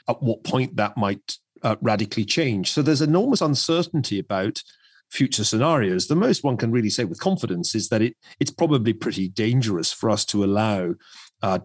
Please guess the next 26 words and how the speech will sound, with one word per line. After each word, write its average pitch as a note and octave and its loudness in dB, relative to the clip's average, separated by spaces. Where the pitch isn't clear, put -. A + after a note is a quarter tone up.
temperatures G#2+ -2
to G2+ -6
keep - -2
rising G#2+ 2
as F2+ -2
they F#2+ -2
have D3+ -2
been. - -4
And B2+ 0
that's, - -4
that's C#3 -2
going C3 2
to G2+ 0
happen G2+ -4
on A2+ 4
our G#2 4
present G2 -2
path. - -6
So D3+ 6
the E3 4
layman G#3+ 6
doesn't D#3 -2
need, D3+ 4
I B2 2
think, - -10
to C3 6